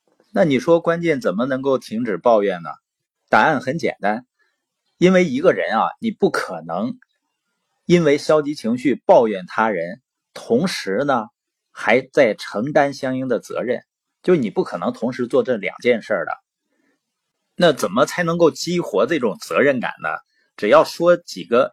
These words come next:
有魔力的字，“我负责”就行了。这句话是非常积极肯定的，而且是现在的时态，就能够迅速的消除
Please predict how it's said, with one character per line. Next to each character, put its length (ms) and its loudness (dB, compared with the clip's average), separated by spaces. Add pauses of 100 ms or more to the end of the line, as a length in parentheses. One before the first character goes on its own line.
有 200 -4
魔 340 -2
力 160 -2
的 140 -2
字 340 -8 (680)
，“我 220 0
负 240 -4
责” 360 -4 (140)
就 120 -4
行 200 -10
了。 120 -4 (760)
这 140 2
句 140 2
话 340 2
是 180 -10
非 180 -2
常 220 -6
积 300 -8
极 360 -14
肯 340 -10
定 200 0
的， 180 -6
而 100 -2
且 160 -4
是 180 -8
现 320 -4
在 180 0
的 120 -10
时 200 -12
态， 220 -8 (460)
就 180 4
能 160 0
够 140 0
迅 240 -8
速 140 -6
的 120 0
消 240 -2
除 300 -10